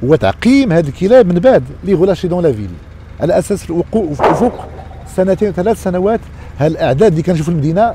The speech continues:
غتنقص بشكل كبير إن شاء الله. ألوغ هذا الملجأ تبنى في، في مساحة ديال أربعة فاصلة ستة، أربعة، أربعة هكتار ونصف تقريبًا. غيكون فيه، آه، دي لوجمون بوليسيان، دي لوجمون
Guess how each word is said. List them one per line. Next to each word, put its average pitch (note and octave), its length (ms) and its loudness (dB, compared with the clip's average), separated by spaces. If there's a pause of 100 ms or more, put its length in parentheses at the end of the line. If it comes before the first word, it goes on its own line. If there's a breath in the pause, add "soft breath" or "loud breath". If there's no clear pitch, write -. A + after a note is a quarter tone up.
غتنقص F3 480 0
بشكل D3+ 300 0
كبير A#2 240 -6
إن A2+ 60 -12
شاء - 120 -8
الله. G2 180 -10 (840 loud breath)
ألوغ D#3 300 2 (120)
هذا C#3+ 200 0
الملجأ D#3 600 2 (640)
تبنى C3+ 320 0
في، B2 280 -6
في C#3 120 -8
مساحة C#3+ 640 -6 (160)
ديال C3 220 0
أربعة B2+ 600 -2 (180)
فاصلة C#3 320 -2
ستة، - 280 -10
أربعة، A2 280 -4 (320)
أربعة G2+ 180 -2
هكتار D3+ 280 0
ونصف C#3 300 -2
تقريبًا. C3+ 440 -2 (840 loud breath)
غيكون C#3 260 0
فيه، B2 520 0 (580 loud breath)
آه، A2+ 80 -4
دي A#2 180 -2
لوجمون C3 400 -2
بوليسيان، C3+ 520 -2 (220)
دي A#2+ 80 -2
لوجمون B2 200 2